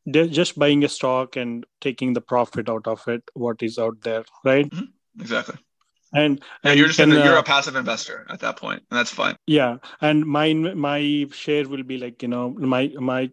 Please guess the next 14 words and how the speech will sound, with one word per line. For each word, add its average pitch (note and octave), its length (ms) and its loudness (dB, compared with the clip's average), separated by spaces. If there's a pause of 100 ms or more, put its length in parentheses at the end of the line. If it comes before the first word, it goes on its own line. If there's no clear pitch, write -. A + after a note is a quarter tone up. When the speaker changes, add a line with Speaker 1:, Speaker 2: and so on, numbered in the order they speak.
(120)
Speaker 1:
uh, B2 340 -6 (120)
like B2+ 200 -4 (140)
below C#3 340 6
thirty-five B2+ 380 -2
percent. A#2+ 400 -4 (220)
I B2+ 100 2
think B2 220 -2
it B2+ 120 -4
should A#2+ 200 -6
be A#2 100 -2
okay. A#2 540 -4
Speaker 2:
Yeah, B3+ 180 0 (320)
I A#2+ 120 0
agree. A#2 200 -2